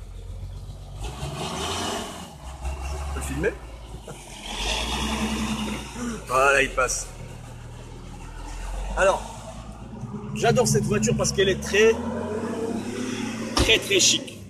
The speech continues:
Très, très chic. Euh, en fait, il y a beaucoup de petits rappels qui font, euh, que la voiture est, est vraiment conçue pour un public féminin, cent pour cent à cent pour cent, un public qui aime les, les petits détails,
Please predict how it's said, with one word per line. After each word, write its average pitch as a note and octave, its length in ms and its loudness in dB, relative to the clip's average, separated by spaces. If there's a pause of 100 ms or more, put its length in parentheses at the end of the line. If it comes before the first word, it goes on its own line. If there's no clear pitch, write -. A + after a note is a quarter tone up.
(200)
Très, F#3 140 -2
très E3+ 160 0
chic. - 240 4 (920)
Euh, C#3 320 4 (120)
en D3+ 60 -4
fait, A3+ 200 2
il - 60 -2
y F3 40 6
a E3 40 6
beaucoup G#3 320 0
de E3 100 4
petits G#3+ 340 0
rappels E3 420 2
qui - 120 -6
font, D#3 300 2 (480)
euh, C3 180 0
que B2 140 0
la D#3 120 8
voiture D#3 480 4
est, C#3 220 6 (460)
est C#3+ 40 0
vraiment G3+ 280 6
conçue G3 600 0
pour D3+ 160 0
un D3+ 80 0 (340)
public F3 420 -4
féminin, F3+ 500 0
cent G3+ 220 -2
pour D#3 180 -6
cent F#3 160 -2
à F3 40 -2
cent D#3+ 160 -2
pour - 180 -12
cent, E3 180 -4
un G3+ 60 -2
public D#3 320 -4 (480)
qui F3 140 6
aime G3+ 140 8
les, E3+ 140 6 (360)
les D3 80 0
petits A3 340 -2
détails, C#3+ 420 0